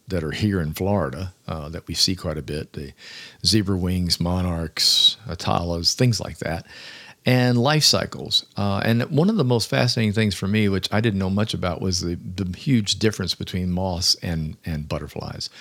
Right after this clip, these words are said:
of which they've done extensive studies of both. Um, so anyway, I really enjoyed it, and I would highly recommend you check it out. Again, that's the Key West Butterfly and Nature Conservancy, um,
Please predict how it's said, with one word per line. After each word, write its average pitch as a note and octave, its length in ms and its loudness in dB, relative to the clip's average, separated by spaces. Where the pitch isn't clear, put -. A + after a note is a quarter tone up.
of F#2 160 -2
which G2 180 2
they've G2 240 2
done E2+ 220 0
extensive F2+ 480 0
studies D#2 340 2
of C#2 140 -2
both. D#2+ 400 -4
Um, F2+ 420 -2
so G#2+ 500 2
anyway, C3+ 300 4
I G2+ 60 0
really F#3 260 4
enjoyed A2+ 320 0
it, - 160 -8
and G#2+ 160 2
I G#2+ 80 4
would G#2 160 2
highly G#2 320 2
recommend F#2 480 -2
you F2 60 -6
check - 240 -6
it F2+ 60 -4
out. F2 120 -4
Again, G2 240 -2
that's F#2+ 220 -2
the F2+ 60 -8
Key C3 180 0
West A2+ 240 0
Butterfly G2+ 500 -2
and D#3 160 2
Nature A2+ 300 2
Conservancy, D#2+ 640 -4
um, E2 340 -6